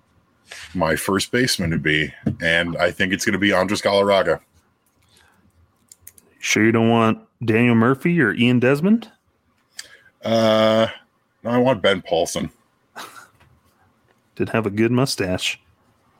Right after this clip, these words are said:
Speaker 1: He was one of those guys where I, I thought he had,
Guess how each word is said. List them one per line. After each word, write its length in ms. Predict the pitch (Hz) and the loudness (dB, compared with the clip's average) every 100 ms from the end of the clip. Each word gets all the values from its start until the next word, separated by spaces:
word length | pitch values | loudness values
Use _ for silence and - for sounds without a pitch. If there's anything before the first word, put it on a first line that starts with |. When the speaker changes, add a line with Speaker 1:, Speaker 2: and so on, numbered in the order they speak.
| _ - - _ | _ -16 -16 _
Speaker 1:
He 80 | 139 | 0
was 160 | 165 139 | 2 2
one 140 | 131 | 0
of 40 | |
those 180 | 120 117 | 0 0
guys 360 | 104 98 95 90 | 2 2 2 0
where 240 | 92 90 | 0 2
I, 400 | 85 87 87 82 - _ _ | 2 2 2 -4 -10 _ _
I 140 | 110 110 | -2 -2
thought 360 | - 98 95 | 0 0 0
he 720 | - 98 92 92 85 85 76 - _ _ _ _ _ _ _ _ _ _ _ _ - | -4 -6 -2 0 2 2 -2 -8 _ _ _ _ _ _ _ _ _ _ _ _ -6
had, 400 | 113 95 85 | 0 0 0